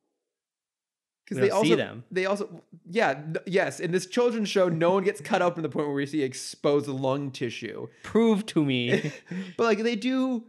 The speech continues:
Speaker 1: breathe when they're outside on land.
Speaker 2: Mm-hmm.
Speaker 1: So they, I think they have both lungs and gills.
Speaker 2: Right.
Speaker 1: Yes.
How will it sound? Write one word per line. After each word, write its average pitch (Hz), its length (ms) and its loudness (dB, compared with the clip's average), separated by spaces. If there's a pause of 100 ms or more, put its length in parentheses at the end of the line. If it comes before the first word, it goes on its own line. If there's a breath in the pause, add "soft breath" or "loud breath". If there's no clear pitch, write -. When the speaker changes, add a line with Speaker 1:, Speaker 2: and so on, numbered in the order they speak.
(140)
Speaker 1:
breathe 156 960 -2
when 143 240 -2
they're 135 180 -6
outside 131 880 -6 (160)
on 120 320 -4
land. - 480 -8
Speaker 2:
Mm-hmm. 135 360 -4 (100)
Speaker 1:
So 180 120 -4
they, 175 120 0
I 165 80 -2
think 214 180 -4
they 214 60 0
have 190 240 0
both 165 180 0
lungs 143 540 -2
and 147 420 -6
gills. - 640 -10
Speaker 2:
Right. 101 240 -8 (340)
Speaker 1:
Yes. - 440 -6